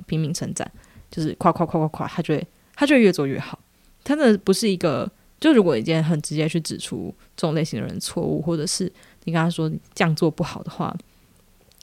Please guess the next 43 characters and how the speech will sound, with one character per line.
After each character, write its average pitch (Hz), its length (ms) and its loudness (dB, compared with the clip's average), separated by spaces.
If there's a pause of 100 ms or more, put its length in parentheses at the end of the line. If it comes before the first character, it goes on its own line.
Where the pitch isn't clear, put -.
(160)
不 226 120 6
是 359 80 12
说 320 160 6
这 262 100 4
样 180 120 6
不 208 120 -6
对， - 200 2
不 - 160 4
是 240 80 6
说 190 260 4 (380)
我 170 140 -2
们 160 120 2
不 202 140 4
能 147 160 0
够 156 140 -2
听 151 360 -6 (480)
别 170 140 2
人 110 100 -4
的 - 240 -4 (360)
建 185 260 4
议， 156 260 -6
而 196 140 2
是， 214 260 4 (480)
呃， 170 280 2
我 - 120 2
们 175 100 4
的 170 60 4
动 185 220 4
力 180 100 6
是 196 80 4
很 180 160 4
容 147 160 -2
易 156 40 -2
因 165 180 0
为 156 100 2
这 - 80 -6
样 120 120 -4
子 170 80 -10
被 151 100 -2
打 - 160 -8
消 - 220 -10
掉 - 120 -12 (120)
的。 - 80 -18